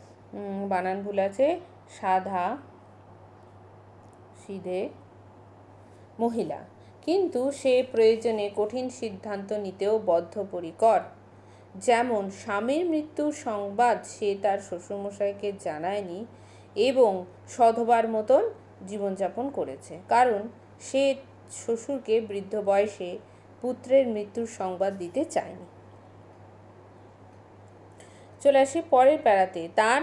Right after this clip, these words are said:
চরিত্রের প্রধান লক্ষণীয় বৈশিষ্ট্য হল স্বামী প্রেম।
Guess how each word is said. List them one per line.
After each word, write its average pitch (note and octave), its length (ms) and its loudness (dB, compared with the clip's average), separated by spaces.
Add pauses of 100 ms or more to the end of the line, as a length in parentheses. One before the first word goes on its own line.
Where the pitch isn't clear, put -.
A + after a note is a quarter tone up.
চরিত্রের D#4+ 520 0 (100)
প্রধান A#3+ 520 -2
লক্ষণীয় A#3 540 -2
বৈশিষ্ট্য G3 600 -10
হল F#3+ 340 -6 (320)
স্বামী C4 440 -2
প্রেম। D#3+ 300 -12